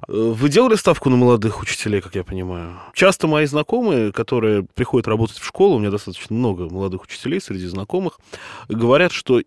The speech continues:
их не берут, и отказ мотивируется тем, что ребенка надо готовить к егэ.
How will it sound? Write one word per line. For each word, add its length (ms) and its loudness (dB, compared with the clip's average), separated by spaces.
их 180 -2
не 100 2
берут, 380 2
и 80 4
отказ 340 0
мотивируется 480 0
тем, 140 -2
что 160 -4
ребенка 360 0
надо 200 -2
готовить 380 -4
к 100 -14
егэ. 420 0